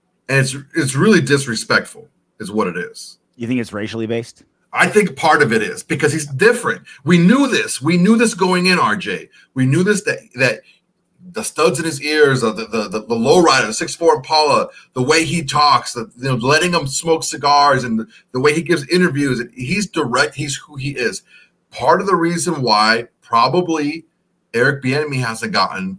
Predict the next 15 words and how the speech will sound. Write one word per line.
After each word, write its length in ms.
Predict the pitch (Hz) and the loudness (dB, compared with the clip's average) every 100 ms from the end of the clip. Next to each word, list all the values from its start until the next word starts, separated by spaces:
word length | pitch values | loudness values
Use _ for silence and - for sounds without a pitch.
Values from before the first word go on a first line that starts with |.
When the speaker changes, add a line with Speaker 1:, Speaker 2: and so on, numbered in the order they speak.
| _ | _
Speaker 1:
a 80 | 98 | -6
head 240 | 107 101 | -4 -2
coaching 380 | - 107 110 104 | -2 -2 -2 -6
job 320 | 92 95 101 | 0 2 2
is 180 | 101 92 - - _ | 0 -4 -12 -20 _
maybe 240 | 120 135 | 0 0
he's 200 | 131 147 | 0 -2
not 160 | 135 135 | 0 2
as 200 | 120 110 | 2 2
refined 800 | 117 113 - 107 123 131 139 143 | 0 0 0 0 2 2 0 -2
as 320 | 113 110 120 - | 0 2 2 0
A 160 | 123 127 | -4 -4
P 200 | - 135 | -6 -8
can 400 | 135 - 113 127 | -8 -4 -2 0
be, 360 | 139 151 202 | -2 -4 -6